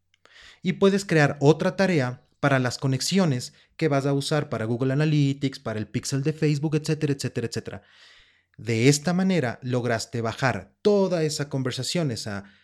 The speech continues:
esa comunicación a tareas.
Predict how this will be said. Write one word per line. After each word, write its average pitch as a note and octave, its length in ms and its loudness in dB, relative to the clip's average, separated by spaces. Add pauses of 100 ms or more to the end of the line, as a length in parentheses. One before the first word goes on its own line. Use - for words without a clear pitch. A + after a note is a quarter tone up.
(140)
esa B2+ 260 -6
comunicación D#3+ 1000 2 (160)
a B2+ 160 0
tareas. G#2+ 560 -4